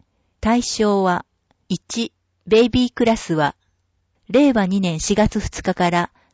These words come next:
令和二年十月三十一日生まれの子。二、一歳児クラスは、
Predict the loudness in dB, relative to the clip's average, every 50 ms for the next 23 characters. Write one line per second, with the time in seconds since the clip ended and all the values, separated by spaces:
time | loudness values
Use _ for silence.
0 | _ 0 2 4 4 4 4 2 0 -2 -4 -4 -4 -6 -6 -8 -12 _ -8 -2
1 | -2 0 2 2 0 0 -2 0 0 2 2 0 0 0 0 -2 -2 -2 -2 -2
2 | -2 -2 -2 -2 -2 0 0 0 0 0 -2 -6 -8 -10 -8 -8 -10 -10 -10 _
3 | _ _ _ _ _ _ _ _ _ _ _ _ _ _ _ _ _ -4 -2 -2
4 | -2 -4 _ _ _ _ _ _ _ -4 -4 -4 0 2 2 2 2 0 -2 -2
5 | 0 2 2 2 0 -2 -4 -4 -2 -2 -4 -4